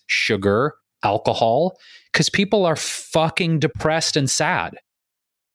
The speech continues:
I can speak from experience, you know. The level of depression and suicidal ideation I have felt through, through this pandemic has been, been brutal at times, right? And it's like, I could numb out.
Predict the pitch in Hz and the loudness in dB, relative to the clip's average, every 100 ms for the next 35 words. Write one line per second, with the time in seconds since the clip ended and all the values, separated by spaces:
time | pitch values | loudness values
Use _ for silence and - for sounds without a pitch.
0 | _ 147 175 180 151 165 151 151 131 - | _ -2 0 0 0 0 0 2 2 0
1 | - 233 123 101 - 135 123 131 151 _ | 0 0 0 0 -2 0 2 2 -2 _
2 | _ _ _ _ _ - 135 165 196 202 | _ _ _ _ _ 0 2 2 2 2
3 | 156 160 - 143 - 156 139 123 120 - | 0 0 0 0 0 0 0 0 -2 0
4 | 139 135 - 135 123 117 123 120 120 131 | 0 0 2 2 2 2 2 0 0 0
5 | 110 104 117 110 - 120 92 - 113 113 | 0 0 0 -2 0 0 0 0 2 2
6 | - 117 110 110 127 - 104 107 107 110 | 0 0 2 2 0 0 -2 0 -2 0
7 | 120 107 117 143 156 98 - 101 82 82 | 0 2 2 2 2 2 0 -2 -2 -2
8 | 104 104 143 - _ - - - - - | 2 2 0 -4 _ -10 -6 -4 -6 -4
9 | 135 131 - 131 - 123 143 160 131 127 | -2 0 2 0 0 -4 0 0 2 2
10 | 156 135 - | 0 0 -4